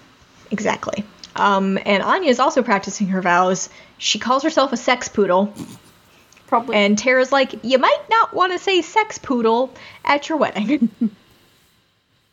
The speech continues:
Speaker 1: She's like, "Why not?" And I was like, and she's like, "Well, because you just shouldn't." <laughs>
Speaker 2: So, fun f-
Speaker 1: But she did promise to have sex with him,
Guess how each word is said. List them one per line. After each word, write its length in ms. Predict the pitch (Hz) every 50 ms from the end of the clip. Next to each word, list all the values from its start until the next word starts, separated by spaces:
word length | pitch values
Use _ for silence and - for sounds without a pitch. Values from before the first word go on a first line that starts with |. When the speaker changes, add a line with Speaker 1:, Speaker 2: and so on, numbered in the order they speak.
| 427 453 _ _ - _ _ _ - - - - _ _
Speaker 1:
She's 280 | - - - 294 285 -
like, 140 | 302 302
"Why 160 | - 320 349 359
not?" 300 | 381 453 427 - - -
And 80 | 226
I 100 | 240 247
was 160 | 240 240 247 -
like, 360 | 254 254 247 247 247 - _ _ _ _ _ _ _ _ _ _ _ _
and 120 | - 240 240
she's 220 | - - 262 254
like, 260 | 262 254 247 - - _
"Well, 220 | - 294 339 339 415
because 840 | - 320 - - - 339 320 330 349 349 370 339 - - - - _ _ _ _ _ _ _ _ _ _ _ _ _ _ _ _ _
you 120 | _ 269 311
just 240 | - 453 494 453 -
shouldn't." 500 | - - - 285 214 - - - - - _ _
<laughs> 300 | - - - 226 - - _ _ _ _ _ _ _ _ _ -
Speaker 2:
So, 400 | - - 226 226 226 220 220 214
fun 500 | 202 - - - - 254 254 254 254 247
f- 320 | 233 - - - - - _
Speaker 1:
But 100 | - 262
she 80 | - 262
did 200 | 226 269 262 262
promise 300 | 311 262 240 247 247 247
to 60 | 233
have 200 | 247 226 214 214
sex 360 | 214 - 247 226 214 - -
with 140 | - 214 208
him, 480 | 220 214 214 208 202 196 196 196 185